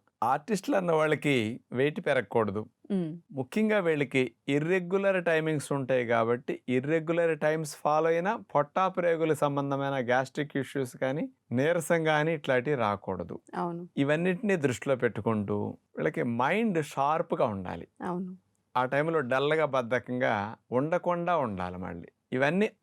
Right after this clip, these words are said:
Speaker 1: ఆర్టిస్టులకి ఇట్లా నాలుగు గనక ఉంటే వీళ్ళు బాగా సక్సెస్ఫుల్గా అనుకున్నట్టు ముందుకెళ్ళటానికి అవకాశం ఉంటుంది. ఈ నాలుగుటిని దృష్టిలో పెట్టుకుని నేను టైమ్ టేబుల్ చెప్తా. అప్పుడు
Speaker 2: మ్మ్.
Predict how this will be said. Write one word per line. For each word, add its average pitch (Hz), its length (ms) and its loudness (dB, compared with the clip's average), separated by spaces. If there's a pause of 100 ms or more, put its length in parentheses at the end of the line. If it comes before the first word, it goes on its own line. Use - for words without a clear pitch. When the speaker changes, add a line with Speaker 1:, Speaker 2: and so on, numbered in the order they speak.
Speaker 1:
ఆర్టిస్టులకి 151 920 0
ఇట్లా 175 460 0 (160)
నాలుగు 147 480 0
గనక 160 280 0
ఉంటే 131 400 -2
వీళ్ళు 131 220 0
బాగా 131 580 0 (400)
సక్సెస్ఫుల్గా 170 720 0
అనుకున్నట్టు 147 420 0
ముందుకెళ్ళటానికి 135 720 0
అవకాశం 104 420 0
ఉంటుంది. - 560 -8
ఈ 127 80 4
నాలుగుటిని 190 680 2
దృష్టిలో 165 380 0
పెట్టుకుని 147 360 0
నేను 143 120 -2
టైమ్ 120 260 2
టేబుల్ 117 320 0
చెప్తా. - 240 -4
అప్పుడు - 420 -10
Speaker 2:
మ్మ్. 180 300 -2